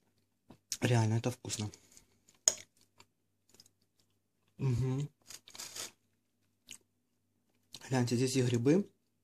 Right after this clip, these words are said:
и копчёная курица, и сыр, и помидоры. И я уже забыл, что здесь даже ещё шло.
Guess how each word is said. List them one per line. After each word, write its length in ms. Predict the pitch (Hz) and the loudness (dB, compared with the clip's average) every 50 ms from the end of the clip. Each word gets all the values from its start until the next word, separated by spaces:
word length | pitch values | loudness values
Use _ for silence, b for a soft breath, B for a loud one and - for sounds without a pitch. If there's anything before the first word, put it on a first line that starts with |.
| - - - _ _ - - _ _ | -18 -18 -18 _ _ -20 -20 _ _
и 80 | 131 123 | -4 -2
копчёная 460 | - 123 117 - 147 135 131 127 123 | -2 -2 0 2 4 4 4 2 2
курица, 520 | 123 - 160 160 151 - - 120 117 117 - _ - - | 2 2 2 2 2 2 0 -2 -4 -4 -6 _ -12 -6
и 140 | - 120 | -4 -4
сыр, 320 | 120 - - 147 156 156 - _ _ - _ _ _ _ - - _ _ _ _ _ _ _ _ _ _ _ _ _ _ _ _ _ - B B B B B B B B _ _ _ - | -2 2 2 2 2 2 -2 _ _ -20 _ _ _ _ -20 -20 _ _ _ _ _ _ _ _ _ _ _ _ _ _ _ _ _ -12 B B B B B B B B _ _ _ -4
и 80 | 123 | 0
помидоры. 460 | 127 135 123 123 123 135 151 151 147 - | 2 4 4 6 6 8 8 8 6 6
И 60 | 127 | 4
я 100 | 135 135 | 2 2
уже 140 | 135 135 127 | 2 0 2
забыл, 260 | 123 123 120 131 127 | 2 2 2 2 0
что 240 | - - - 131 123 | 0 0 0 0 -2
здесь 140 | 113 110 107 | -2 -2 -2
даже 240 | 117 110 110 110 | -2 -2 -2 -2
ещё 240 | 110 - - 110 104 | -4 -4 -4 -6 -8
шло. 280 | - - - 98 98 | -10 -8 -8 -8 -8